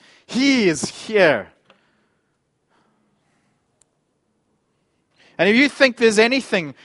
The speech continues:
distracting you or holding you back from that Jesus, whatever rules and regulations and disqualifications you think you're standing in, that's what Jesus has to say to you.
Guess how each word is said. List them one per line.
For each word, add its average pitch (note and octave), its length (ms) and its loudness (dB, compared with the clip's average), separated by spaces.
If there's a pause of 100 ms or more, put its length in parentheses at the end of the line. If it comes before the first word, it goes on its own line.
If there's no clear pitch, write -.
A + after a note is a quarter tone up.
(240)
distracting G#3+ 640 0
you G#3+ 180 0
or F3 80 6
holding G3 360 -2
you F#3 100 -6
back F#3 240 0
from D3 280 -10
that G3 260 -2
Jesus, A3 640 -6 (360)
whatever G3+ 320 4
rules A#3 460 0
and F#3+ 160 -6
regulations A3 840 0
and D#3+ 160 -6 (260)
disqualifications A3 1160 2
you G#3+ 160 -4
think A#3 260 -6
you're G3+ 120 0
standing G3 360 -4
in, G3+ 180 -4 (400)
that's D#3 480 2
what F3 140 -6
Jesus D#3 380 -10
has D3+ 200 -4
to - 80 -16
say C3+ 220 -8
to B2 80 -10
you. A2 300 -16